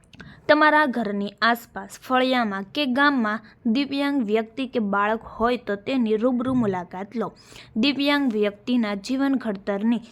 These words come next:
વાતો જાણો, તેમના અનુભવો નોંધો, તેમનામાં રહેલી શક્તિઓ અને પ્રેરણાત્મક બાબતોની નોંધ કરો.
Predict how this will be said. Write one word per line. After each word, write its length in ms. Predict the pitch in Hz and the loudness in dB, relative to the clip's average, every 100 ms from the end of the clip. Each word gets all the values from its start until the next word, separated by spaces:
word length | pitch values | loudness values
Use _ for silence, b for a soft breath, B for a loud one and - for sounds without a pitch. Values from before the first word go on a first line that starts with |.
| B - | B -4
વાતો 380 | 214 233 226 226 | 2 2 0 -4
જાણો, 380 | 208 190 180 180 | -4 -8 -10 -12
તેમના 420 | - 262 269 277 | -2 0 2 0
અનુભવો 640 | 277 220 208 190 196 190 | 0 0 0 0 -4 -2
નોંધો, 420 | 190 190 214 226 226 B B B B B - | -2 0 2 0 -2 B B B B B -6
તેમનામાં 840 | 277 277 285 285 302 294 302 220 220 - - | 0 2 2 2 4 4 2 0 -2 -8 -6
રહેલી 500 | 254 269 277 277 277 | -2 -2 0 0 -2
શક્તિઓ 520 | 269 220 208 - 233 | -2 -4 -6 -4 -2
અને 300 | 233 285 302 | -2 -2 -2
પ્રેરણાત્મક 880 | 302 - 262 262 269 269 269 269 262 | -2 -2 0 2 0 -2 -2 -2 0
બાબતોની 720 | 240 208 190 208 208 233 240 | 0 0 0 -2 -2 0 2
નોંધ 360 | 226 202 214 202 | 2 0 -2 -4
કરો. 340 | 196 180 180 | -8 -12 -14